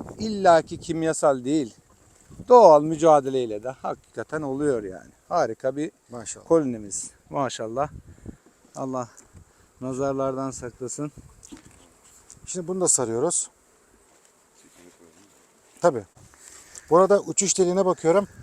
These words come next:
Speaker 2: Bunun uçuş deliği çok geniş.
Speaker 1: Daha önceki vermiş olduğumuz keklerden kalan küçük parçaları da asla dışarıya bırakmıyoruz.
Speaker 2: Bunu güzel a-, söyledin.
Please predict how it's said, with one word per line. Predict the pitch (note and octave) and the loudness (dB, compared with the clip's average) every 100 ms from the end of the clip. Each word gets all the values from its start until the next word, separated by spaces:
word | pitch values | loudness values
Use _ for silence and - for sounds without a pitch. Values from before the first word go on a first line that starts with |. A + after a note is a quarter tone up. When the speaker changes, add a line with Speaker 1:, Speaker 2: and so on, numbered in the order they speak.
| - - - - | -20 -14 -8 -2
Speaker 2:
Bunun | E3 G3+ C#3+ | -2 -2 -4
uçuş | D#3 G3+ - | -4 -4 -2
deliği | F#3 G#3 | -2 -2
çok | - F#3 | -2 -2
geniş. | C#3+ G#2+ - - - - _ - - _ - - | -4 -4 -4 -4 -8 -20 _ -20 -20 _ -14 -6
Speaker 1:
Daha | D#3+ F#3+ | 2 2
önceki | F#3 E3 D#3+ D#3+ | 2 -2 -6 0
vermiş | E3 D#3+ D#3 D#3 - - | 0 0 -2 -6 -10 -4
olduğumuz | D3+ C#3 D3 C#3 | -2 -2 -6 -8
keklerden | - D3+ - D3 C#3+ C#3+ | -8 -8 -4 -2 -2 -4
kalan | C#3+ D3 C#3+ C#3 | -4 -4 -4 -6
küçük | - - - | -12 -20 -2
parçaları | C#3+ C3+ C#3 C3 B2 | -2 -2 -4 -4 -2
da | B2+ | -4
asla | B2 B2+ A#2+ | -4 -4 -4
dışarıya | A#2 - A#2 A#2 A2+ | -4 -8 -6 -6 -6
bırakmıyoruz. | B2 A#2+ - G#2 G#2 C3 - - - D#3 | -6 -6 -8 -14 -12 -14 -16 -18 -8 0
Speaker 2:
Bunu | A#3 A#3 - - _ - - | 2 2 0 -16 _ -20 -12
güzel | E3+ E3 G#3+ F#3 | -2 4 4 6
a-, | D#3 D3 | 2 4
söyledin. | - D3 C#3+ F3+ | 0 0 0 -2